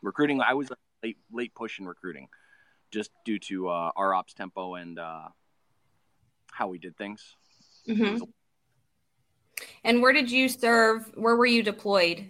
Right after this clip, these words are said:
Speaker 2: um, during our O E F, O I F?
Speaker 1: Uh, O I F, good Lord, the whole triangle. So Al Asad, uh, T Q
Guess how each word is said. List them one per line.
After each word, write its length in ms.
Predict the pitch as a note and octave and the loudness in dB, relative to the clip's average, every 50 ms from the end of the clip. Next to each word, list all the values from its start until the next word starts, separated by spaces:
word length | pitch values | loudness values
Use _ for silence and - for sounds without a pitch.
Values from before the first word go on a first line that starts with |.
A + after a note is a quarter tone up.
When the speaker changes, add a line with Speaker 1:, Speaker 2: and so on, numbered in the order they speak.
| - - - | -16 -8 -4
Speaker 2:
um, 340 | G3 F#3+ F#3 F#3 F#3 F#3 F3+ | -2 0 0 0 -2 -2 -2
during 340 | G3 F#3+ F#3+ F3+ F3+ F3 | -2 0 0 0 0 0
our 320 | F3 F3 F3 F3 F3 F3 _ _ _ - | 0 -2 -2 -2 -6 -10 _ _ _ -6
O 120 | E3+ F#3 F#3 | -2 -2 0
E 100 | F3+ F3 | 2 2
F, 180 | F3 E3+ E3+ | 2 0 0
O 100 | F3+ E3+ | -4 -4
I 140 | E3 E3 E3 | -4 -4 -4
F? 180 | D#3+ D#3+ D#3+ - _ _ _ _ _ _ _ _ _ _ _ _ _ | -6 -6 -10 -12 _ _ _ _ _ _ _ _ _ _ _ _ _
Speaker 1:
Uh, 600 | - G#2+ G#2+ A2 A2 A2 A2 A2 A2 G#2+ G#2+ G#2 - | -2 0 0 0 0 0 -2 -2 -2 -4 -4 -4 -4
O 140 | G2 A#2 B2+ | -4 -2 -2
I 160 | C3 B2+ B2+ | -2 -2 -2
F, 220 | B2+ B2+ C3 B2+ _ _ _ _ _ _ _ _ _ _ _ _ _ _ _ _ _ _ G2+ G2 _ _ _ _ _ _ _ _ _ _ _ _ - | -4 -4 -4 -6 _ _ _ _ _ _ _ _ _ _ _ _ _ _ _ _ _ _ -20 -20 _ _ _ _ _ _ _ _ _ _ _ _ -20
good 160 | - - E2 | -20 -18 -16
Lord, 240 | E2+ E2+ E2+ D#2+ - - _ _ _ _ _ _ _ _ _ _ - | -14 -14 -14 -14 -16 -18 _ _ _ _ _ _ _ _ _ _ -12
the 60 | G2 | -10
whole 140 | G#2 G#2 G2+ | -8 -8 -8
triangle. 440 | - G#2 G#2 G2+ G2+ G2+ G2+ G2 | -6 -6 -6 -6 -6 -10 -10 -12
So 360 | - - G2 F#2+ F#2+ F#2 F2+ - _ _ _ _ _ _ _ _ _ _ _ _ _ _ _ _ _ _ _ _ - | -12 -10 -10 -8 -8 -8 -10 -14 _ _ _ _ _ _ _ _ _ _ _ _ _ _ _ _ _ _ _ _ -4
Al 160 | A#2 B2 A#2+ | -2 0 0
Asad, 600 | A#2+ - B2 A#2 A#2 A#2 A#2 A#2 A#2 A#2 A2+ A2+ | -2 -4 -4 -4 -2 -2 -4 -4 -6 -8 -8 -10
uh, 400 | A2 A2 G#2 G#2 G#2 G#2 G#2 G#2 G2+ | -10 -10 -8 -8 -8 -8 -8 -10 -12
T 140 | - - A2+ | -12 -16 -18
Q 580 | - - A2+ A2 A2 G#2+ A2 A2 G#2+ G#2+ G#2+ | -16 -12 -10 -10 -8 -8 -8 -10 -10 -10 -12